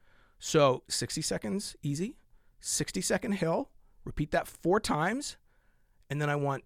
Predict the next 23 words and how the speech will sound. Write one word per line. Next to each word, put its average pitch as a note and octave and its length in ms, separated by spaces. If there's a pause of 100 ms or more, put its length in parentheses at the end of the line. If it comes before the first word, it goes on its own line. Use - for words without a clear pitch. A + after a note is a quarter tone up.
two - 240
minutes D3 320
recovery, G#2+ 580 (600)
all A#2+ 80
right? D3 240 (800)
So C3 280
one F#3 320
easy, F3+ 540
one F3 280
hill, E3 400
repeat D#3 280
that D3+ 120
four F#3+ 240
times, E3+ 400
that's - 220 (100)
eight G#3 180
minutes, F3 460 (340)
two G3 180
minutes, E3 440
nice C#3 320
and C#3 100
easy C3 300
recovery. A2 640